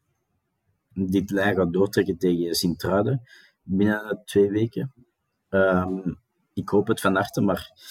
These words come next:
ja, dat is het probleem geweest de afgelopen twee seizoenen en een half met Balikwisha. We weten het gewoonweg niet wat het gaat worden. En als hij die lijn al vorig seizoen had doorgetrokken, dan had hij dit seizoen al niet meer gespeeld waarschijnlijk.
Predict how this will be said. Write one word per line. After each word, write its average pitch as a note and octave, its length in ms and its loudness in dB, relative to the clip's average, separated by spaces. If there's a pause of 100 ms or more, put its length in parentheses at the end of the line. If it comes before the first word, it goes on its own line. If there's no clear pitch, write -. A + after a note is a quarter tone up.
(600)
ja, - 140 -8
dat G2+ 120 0
is F#2+ 80 2
het - 100 -8
probleem G2+ 320 4
geweest C3+ 300 -2
de - 60 2
afgelopen G2 760 2
twee G2+ 200 2
seizoenen F#2+ 340 0
en F#2 60 0
een G2 60 2
half A#2 160 2
met G#2+ 140 -2
Balikwisha. F#2+ 800 0
We F#2 200 -4
weten A2 320 2
het A2+ 160 -4
gewoonweg F#2 580 0
niet - 560 -4 (440)
wat F#2+ 200 2
het G2+ 140 0
gaat D#2+ 240 0
worden. G#2 360 -4 (720)
En F#2 540 0 (340)
als G2+ 140 2
hij F#2 200 2
die F2+ 240 0
lijn F#2+ 380 2
al G#2 480 2
vorig F#2+ 240 2
seizoen G2 240 4
had A2+ 100 -4
doorgetrokken, A2+ 640 0
dan F#2+ 260 0
had D#2+ 120 -4
hij F2 320 2
dit F#2+ 180 -4
seizoen F#2+ 280 2
al F#2 100 0
niet F2+ 120 -4
meer F2+ 140 -4
gespeeld F2 420 -2
waarschijnlijk. B2+ 480 -6